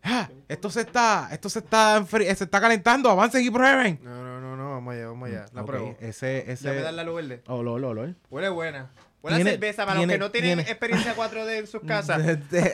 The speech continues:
Speaker 2: pónganse al día,
Speaker 1: <laughs> Pónganse al,
Speaker 2: que no
Speaker 1: exacto.
Speaker 2: pueden oler por sus teléfonos.
Speaker 1: Mm.
Speaker 2: Huele a cerveza.
Speaker 1: Exacto. Yo siempre trato, antes de que salga este episodio, que la gente sepa cuál es la cervecita, para ver si la, la consiguen por ahí. Así que pendiente a nuestras redes para que,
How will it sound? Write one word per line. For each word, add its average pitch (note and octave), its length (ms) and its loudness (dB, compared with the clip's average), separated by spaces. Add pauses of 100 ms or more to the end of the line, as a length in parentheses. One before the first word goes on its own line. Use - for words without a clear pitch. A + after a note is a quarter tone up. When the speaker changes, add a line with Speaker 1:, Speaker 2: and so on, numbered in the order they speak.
Speaker 2:
pónganse G#3+ 400 2
al G#3+ 140 4
día, F3+ 320 4
Speaker 1:
<laughs> D3 60 2
Pónganse F3+ 200 4
al, F3+ 60 4
Speaker 2:
que E3+ 80 2
no F3 60 6
Speaker 1:
exacto. E3 120 2
Speaker 2:
pueden G3 220 4
oler G3+ 200 2
por G3 120 -2
sus G3+ 160 -6
teléfonos. E3 540 -2
Speaker 1:
Mm. C#3 160 -4
Speaker 2:
Huele G#3 380 2
a G3+ 260 -2
cerveza. D3 380 -12
Speaker 1:
Exacto. C#3+ 340 -2
Yo F3 100 6
siempre A#3+ 280 0
trato, A3+ 300 0
antes E3+ 220 -2
de F#3 100 -2
que G3 80 -2
salga G3 220 0
este F#3+ 140 -2
episodio, F3+ 380 0
que C3+ 80 0
la A#2+ 80 2
gente A#2+ 220 -4
sepa D#3+ 240 0
cuál D#3 140 2
es - 20 2
la D#3 80 2
cervecita, D3+ 480 0
para G#2 140 -2
ver G#2+ 100 -4
si B2+ 140 -2
la, B2 240 2
la B2 200 -2
consiguen A#2+ 460 -6
por A#2+ 160 -6
ahí. A#2 80 -2
Así A#2 180 -6
que C#3+ 100 -4
pendiente A#2 380 -6
a C#3+ 40 -4
nuestras D3 340 -4
redes D3 220 -2
para G#2 160 -8
que, F2+ 180 -12